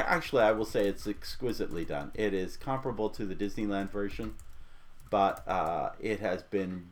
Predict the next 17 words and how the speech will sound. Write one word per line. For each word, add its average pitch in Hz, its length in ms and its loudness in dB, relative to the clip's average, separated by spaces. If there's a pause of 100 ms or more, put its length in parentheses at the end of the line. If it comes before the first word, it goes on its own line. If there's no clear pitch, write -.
really, 104 600 2 (360)
the 135 120 -2
colors 123 580 4
in 101 160 2
it, 92 200 -2
the 90 100 -2
lighting 104 380 2
in 98 100 0
it, 92 200 -4
it's 92 200 -6
just 104 320 -2 (100)
all 110 260 8
beautiful. 95 720 0 (600)
Uh, 92 340 6
there 101 200 4
is 95 160 0
an 82 280 -2